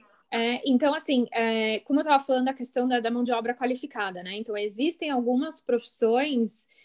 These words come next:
que elas são consideradas profissões em demanda.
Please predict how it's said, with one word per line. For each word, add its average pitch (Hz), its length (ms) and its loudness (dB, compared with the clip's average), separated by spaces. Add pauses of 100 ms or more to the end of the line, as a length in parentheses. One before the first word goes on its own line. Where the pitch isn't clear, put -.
(220)
que 233 80 2
elas 220 220 4
são 262 160 2
consideradas 247 680 0
profissões 247 540 0
em 254 120 6
demanda. 196 540 2